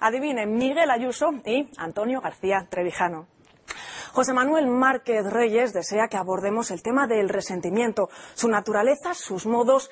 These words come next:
y sus formas. Especialmente desea don José Manuel,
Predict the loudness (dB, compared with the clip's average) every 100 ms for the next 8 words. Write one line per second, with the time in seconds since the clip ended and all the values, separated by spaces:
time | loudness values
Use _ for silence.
0 | -10 -10 -6 -8 0 2 2 -2 -6 -12
1 | -18 -16 -8 0 2 2 2 2 2 2
2 | 0 0 0 0 -2 -4 -4 -4 -2 0
3 | 0